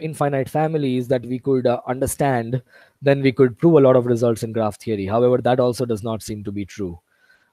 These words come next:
Uh, as you keep on, uh, going higher and higher in the number of vertices, you find snarks that are completely mysterious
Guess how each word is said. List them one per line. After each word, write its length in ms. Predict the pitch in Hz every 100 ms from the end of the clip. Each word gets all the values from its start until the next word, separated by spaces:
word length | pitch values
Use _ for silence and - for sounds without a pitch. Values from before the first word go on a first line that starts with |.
| -
Uh, 440 | 110 107 104 104 92
as 240 | 123 117 110
you 140 | 123
keep 240 | - 170 160
on, 540 | 139 139 135 131 143 - _
uh, 180 | 120 117
going 380 | 117 123 123 120
higher 220 | 135 135
and 180 | 135 123
higher 320 | 120 123 123
in 120 | 123 120
the 80 |
number 240 | 117 120 123
of 120 | 120
vertices, 680 | 113 113 120 120 107 107 - _ _ _
you 160 | 123 123
find 400 | - 131 143 143
snarks 600 | - 131 120 120 131 -
that 200 | 127 113
are 340 | 113 110 113
completely 420 | 107 120 120 151 147
mysterious 720 | 127 - 139 127 127 120